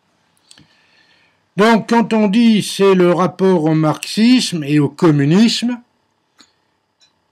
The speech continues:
euh, et non pas donc la destruction de la démocratie, euh, libérale,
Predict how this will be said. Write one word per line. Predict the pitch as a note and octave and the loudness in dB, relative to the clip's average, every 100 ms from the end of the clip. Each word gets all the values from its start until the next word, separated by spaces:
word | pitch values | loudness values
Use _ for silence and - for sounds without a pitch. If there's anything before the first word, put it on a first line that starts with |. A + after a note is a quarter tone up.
| _ B2+ | _ -18
euh, | C3 A2+ - _ | -16 -16 -20 _
et | - D3 | -6 -4
non | D#3 D#3 | -2 -2
pas | G3+ F#3 C#3 - - | 2 2 0 -6 -6
donc | F3 F3 C3+ | -6 -6 -4
la | C3 | -6
destruction | B2+ D3+ D#3 - D#3+ D3+ - F#3+ F3+ | -4 -2 -2 -4 -10 -10 -4 -2 -2
de | C3 | -2
la | C3 C3 B2+ B2+ | -4 -4 -4 -4
démocratie, | B2 C#3+ C#3+ C#3 C#3 - - D3 C#3+ A#2 | -4 -2 -2 -4 -6 -6 -4 -2 -2 -6
euh, | G#2+ G#2+ G#2 G#2+ | -8 -10 -12 -10
libérale, | A#2 A#2 A#2 B2+ F#3+ A3+ A3 | -10 -8 -6 -2 0 -2 -6